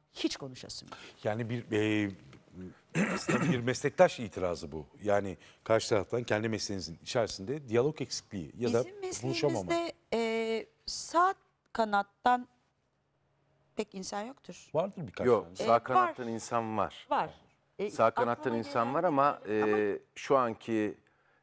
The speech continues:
Speaker 3: e, rejimi dayatan partinin yandaşı değiller. Başka sağ
Speaker 1: Doğru, doğru.
Speaker 3: partilerdenler.
Speaker 1: Doğru.
Speaker 2: Hı.
Speaker 1: Doğru.
Speaker 2: Daha mı hayırlıdır o? Yani
Speaker 3: Ben bilmem
Speaker 2: burada
Speaker 3: yani.
Speaker 2: soracağım soruların
Speaker 3: Hangisi
Speaker 2: hepsi
Speaker 3: hayırlıdır, hangisi değildir bilmiyorum ama çok güzel bir yöntemleri vardır.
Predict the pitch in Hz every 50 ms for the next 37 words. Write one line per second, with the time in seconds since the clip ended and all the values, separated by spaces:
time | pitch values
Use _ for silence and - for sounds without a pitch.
0 | _ - 90 92 92 92 85 95 104 92 98 104 104 98 104 98 95 95 - 107
1 | 104 101 - 104 95 90 - - 98 95 95 92 87 87 87 80 80 - - 85
2 | 73 71 67 69 67 69 73 73 78 87 - - - - - - 78 76 - -
3 | 240 226 214 190 185 175 170 160 151 139 135 127 139 139 139 131 123 - - -
4 | - 220 202 165 147 139 139 123 98 - - - - - - - - - - 185
5 | 196 175 147 139 139 - - 139 165 185 180 143 101 113 107 104 92 90 90 85
6 | 85 87 85 87 104 139 _ _ 110 101 98 90 82 - _ _ _ _ - 90
7 | 78 92 98 - _ _ _ - - _ - 190 226 294 285 285 240 170 117 101
8 | 196 226 240 233 220 180 247 - 202 196 160 139 165 151 139 - - 156 143 131
9 | 127 160 170 165 160 143 - - 143 135 139 139 131 123 127 117 123 127 131 135
10 | 120 117 - 127 120 127 127 117 127 120 117 135 123 104 95 104 120 180 208 220
11 | 220 - - 190 156 147 151 139 165 165 165 151 156 156 151 151 143 160 151 156
12 | 156 156 156 160 131 98 90 85 76 82 92 - - - - -